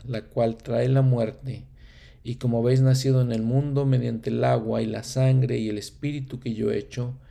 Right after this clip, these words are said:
y así del polvo habéis llegado a ser alma viviente. Y así igualmente tendréis que nacer otra vez en el reino de los cielos, del agua y del espíritu,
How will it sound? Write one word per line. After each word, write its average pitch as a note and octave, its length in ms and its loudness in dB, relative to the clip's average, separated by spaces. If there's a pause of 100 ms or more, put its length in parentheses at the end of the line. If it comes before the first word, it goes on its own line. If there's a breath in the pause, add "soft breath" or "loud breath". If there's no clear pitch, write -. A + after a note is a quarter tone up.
(320 soft breath)
y C#3+ 80 -8
así A#2+ 180 -4
del A#2+ 180 0
polvo A#2+ 600 -2
habéis A2+ 320 -2
llegado A#2 360 -4
a A2+ 40 -6
ser A#2+ 340 -6
alma A2+ 340 -6
viviente. G#2+ 840 -8 (800 loud breath)
Y C3 60 -6
así C3+ 160 -2
igualmente C#3 460 0
tendréis A#2+ 400 -4
que B2 100 -4
nacer A#2+ 360 -2
otra D#3 340 0
vez B2 360 0
en A#2 140 -2
el A2 140 -6
reino A#2 300 -2
de C3+ 60 2
los C#3 140 -2
cielos, A2+ 460 -6
del A2+ 280 -4
agua B2 280 -2
y - 20 -2
del C#3+ 160 -2
espíritu, A#2+ 760 -8